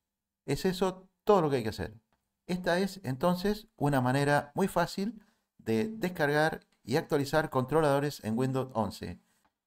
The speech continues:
Si tenés algún problema con esto, escribilo en comentarios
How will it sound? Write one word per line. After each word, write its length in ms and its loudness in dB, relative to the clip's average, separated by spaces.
Si 160 -4
tenés 400 0
algún 260 -2
problema 340 2
con 120 0
esto, 460 -2
escribilo 420 0
en 40 -2
comentarios 680 2